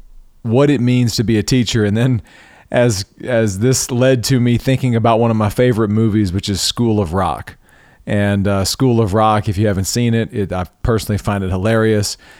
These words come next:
It's got Jack Black in it, and he is a, um, member of a failing band, kind of a wannabe musician who ultimately finds his purpose not in being the center of attention in a band,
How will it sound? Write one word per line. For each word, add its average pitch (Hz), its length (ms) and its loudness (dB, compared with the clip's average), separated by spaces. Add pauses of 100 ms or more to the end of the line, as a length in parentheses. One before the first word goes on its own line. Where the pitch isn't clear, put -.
(140)
It's - 220 -6
got 92 180 -2
Jack 101 300 -2
Black 101 280 -2
in 101 140 0
it, 98 160 -2
and 101 100 -4
he 101 220 0
is 95 220 -2
a, 92 340 -4 (480)
um, 80 640 -6 (100)
member 113 380 2
of 98 120 0
a 92 80 -2
failing 123 600 0
band, 107 640 -2
kind 107 180 -2
of 90 80 -4
a 95 80 -2
wannabe 110 480 0
musician 98 680 0 (340)
who 117 180 0
ultimately 156 600 2
finds 117 540 0
his 107 220 -2
purpose - 680 -2 (420)
not 139 380 2
in 120 460 2 (360)
being 127 680 2
the 107 240 0
center 135 380 2
of 104 80 2
attention 117 420 0
in 107 100 2
a 101 80 0
band, 104 600 0